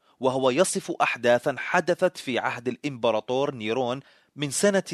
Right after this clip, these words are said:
أربع وخمسين إلى ثمان وستين ميلادية، وهو يصف الوقت الذي استشهد فيه بولس وبطرس.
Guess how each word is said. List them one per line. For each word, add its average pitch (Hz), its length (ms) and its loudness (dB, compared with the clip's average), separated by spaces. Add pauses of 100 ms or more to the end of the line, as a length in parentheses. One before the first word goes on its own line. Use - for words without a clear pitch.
(120)
أربع 151 440 2
وخمسين 117 760 -6
إلى 98 280 -2
ثمان 170 460 -2
وستين 160 760 -4
ميلادية، 90 720 -4 (300)
وهو 95 580 -4
يصف 123 460 -6
الوقت - 580 -4 (100)
الذي 110 280 -2
استشهد 107 720 -4
فيه 98 380 -8
بولس 120 680 -4
وبطرس. 101 760 -8